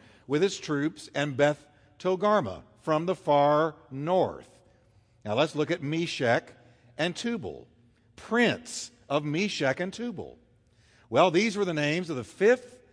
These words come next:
and sixth sons of Japheth, the son of Noah. So, who are these people?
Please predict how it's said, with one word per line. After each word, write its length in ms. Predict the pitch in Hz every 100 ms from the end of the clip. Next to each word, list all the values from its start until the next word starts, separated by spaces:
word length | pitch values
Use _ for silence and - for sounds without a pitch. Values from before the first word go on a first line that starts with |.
| _ -
and 180 | 139 123
sixth 400 | - 202 214 -
sons 500 | - 160 127 135 143
of 100 | 123
Japheth, 560 | 117 170 170 90 - _ _ _ _ _ -
the 100 | 113
son 260 | - 135
of 60 | 135
Noah. 380 | 139 120 78 - _ _ _ _ _ _ _ _ _ _ _ _ _ _ -
So, 480 | 156 143 175 180 - - _ _ -
who 480 | 151 160 196 214 -
are 220 | 170 240
these 260 | 160 107 -
people? 460 | 107 82 60 52